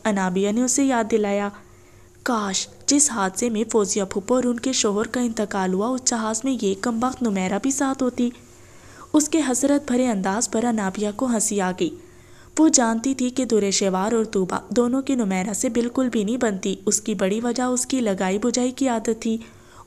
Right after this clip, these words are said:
ऊपर से वो अपने दोनों मामू और नाना की भी चहेती थी। ये और बात कि दुरेशेवार के सामने अक्सर उसका पत्ता भी कट जाता था।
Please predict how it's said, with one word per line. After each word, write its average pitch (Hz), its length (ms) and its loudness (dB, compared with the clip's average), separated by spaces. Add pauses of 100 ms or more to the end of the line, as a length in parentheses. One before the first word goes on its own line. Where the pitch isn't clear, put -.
ऊपर 277 240 4
से 311 160 4
वो 302 160 2
अपने 294 240 0
दोनों 208 340 0
मामू 220 340 0
और 226 80 0
नाना 185 320 -2
की 233 160 -4
भी 269 120 0
चहेती 233 480 0
थी। 233 320 -4
ये 285 120 4
और 233 320 2
बात 190 240 -2
कि 254 120 -2
दुरेशेवार 233 720 0
के 240 80 0
सामने 240 320 -2
अक्सर 262 300 -2
उसका 277 220 0
पत्ता 226 360 -4
भी 254 140 -2
कट 208 260 -2
जाता 185 280 -4
था। 185 300 -6